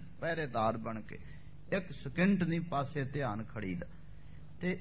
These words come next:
ਇੱਕ ਦਿਨ ਨਾਗਾ ਨਹੀਂ ਕੀਤਾ, ਸਤਾਈ ਸਾਲ ਲਗਾਤਾਰ ਨੌਕਰੀ ਤੇ ਜਾਨੇ।" ਹੁਣ ਧਨ ਦੀ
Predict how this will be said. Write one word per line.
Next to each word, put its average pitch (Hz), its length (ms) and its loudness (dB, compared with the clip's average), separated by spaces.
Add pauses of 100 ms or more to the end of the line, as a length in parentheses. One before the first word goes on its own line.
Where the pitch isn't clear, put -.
(120)
ਇੱਕ 214 220 2
ਦਿਨ 185 300 4
ਨਾਗਾ 147 420 6
ਨਹੀਂ 156 180 2
ਕੀਤਾ, 139 440 0
ਸਤਾਈ 139 520 4
ਸਾਲ 127 500 0
ਲਗਾਤਾਰ 135 960 4
ਨੌਕਰੀ 127 480 2
ਤੇ 120 180 -4
ਜਾਨੇ।" - 400 -6 (840)
ਹੁਣ 208 200 4
ਧਨ 120 440 0
ਦੀ 214 500 6